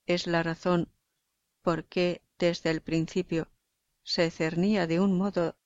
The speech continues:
sobreeminente sobre las aguas. ¿A quién hablaré yo? ¿Y cómo le hablaré del peso de la concupiscencia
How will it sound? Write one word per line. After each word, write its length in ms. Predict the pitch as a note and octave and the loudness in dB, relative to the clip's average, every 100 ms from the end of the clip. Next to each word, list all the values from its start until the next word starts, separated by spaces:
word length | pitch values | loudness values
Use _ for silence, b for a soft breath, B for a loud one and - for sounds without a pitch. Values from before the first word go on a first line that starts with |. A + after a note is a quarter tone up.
| _ - | _ -14
sobreeminente 1040 | - E3+ E3+ D#3+ D#3+ E3+ D#3+ - - E3+ | -6 -2 0 0 0 0 -2 -4 -8 -6
sobre 260 | - E3+ D#3+ | -4 -4 -4
las 220 | E3+ - | -4 -4
aguas. 420 | E3+ F3 F#3 - _ _ _ _ _ _ _ _ _ _ _ _ _ _ _ _ _ _ _ _ _ _ _ _ _ _ _ _ - | -4 -8 -10 -12 _ _ _ _ _ _ _ _ _ _ _ _ _ _ _ _ _ _ _ _ _ _ _ _ _ _ _ _ -8
¿A 160 | G3+ | -8
quién 320 | - B3 B3 | -2 2 2
hablaré 420 | A3+ F3 E3 E3+ E3 | 2 -2 -4 -2 -2
yo? 300 | F3+ G3+ - _ _ _ _ _ _ _ - | -2 -4 -8 _ _ _ _ _ _ _ -8
¿Y 140 | F3+ | -8
cómo 300 | - F3+ G3 | -2 0 2
le 140 | G3 | 2
hablaré 440 | F#3 F3 E3 F3+ F#3 | 2 0 0 0 0
del 220 | E3+ E3 | -2 -2
peso 420 | - F#3 - F3+ | -2 -2 0 0
de 100 | F3 | 2
la 140 | E3+ E3+ | 0 0
concupiscencia 1300 | E3 E3 F3 - D#3+ - F3+ F#3 F#3 - E3+ - | 0 2 -2 0 -4 -2 -2 -2 -2 -2 -2 -4